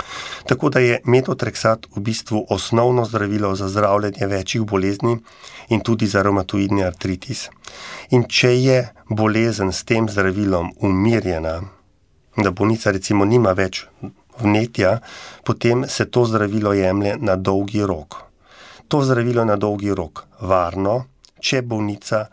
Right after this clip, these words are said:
redno kontrolira kri. Recimo, če je že nekaj časa na tem zdravilu, je to dovolj trikrat, štirikrat letno. In če so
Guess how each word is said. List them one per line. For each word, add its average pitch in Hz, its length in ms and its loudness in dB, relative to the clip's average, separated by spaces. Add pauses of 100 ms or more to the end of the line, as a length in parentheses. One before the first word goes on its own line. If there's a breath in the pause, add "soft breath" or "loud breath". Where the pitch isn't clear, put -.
redno 113 480 0
kontrolira 95 880 -4
kri. 107 320 -4 (540 loud breath)
Recimo, 101 520 0
če - 160 -4
je 95 80 0
že 98 140 -2
nekaj 110 240 -2
časa 98 320 -2
na 101 80 0
tem 98 240 0
zdravilu, 95 400 -4
je 95 80 -4
to 101 160 -4
dovolj 92 360 -2 (500 loud breath)
trikrat, 123 380 0
štirikrat 95 720 -4 (380)
letno. 113 540 2 (460 loud breath)
In 127 120 2
če 127 160 0
so 110 180 0